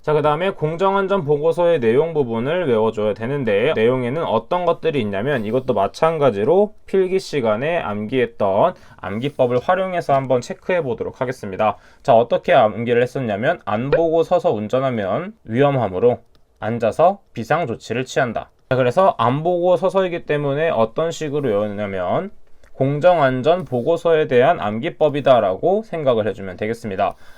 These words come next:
자, 첫 번째 운전은 무엇이냐면 안전 운전 계획, 자, 그 다음에 위험함으로의 위험은 무엇이냐면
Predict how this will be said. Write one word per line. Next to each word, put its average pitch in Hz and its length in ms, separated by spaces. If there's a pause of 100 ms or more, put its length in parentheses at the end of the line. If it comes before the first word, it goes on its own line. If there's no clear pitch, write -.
(120)
자, 120 40
첫 - 180
번째 202 280
운전은 175 540
무엇이냐면 131 840
안전 127 500
운전 139 460
계획, 117 480 (180)
자, - 120
그 123 100
다음에 131 400
위험함으로의 165 1000
위험은 147 440
무엇이냐면 117 800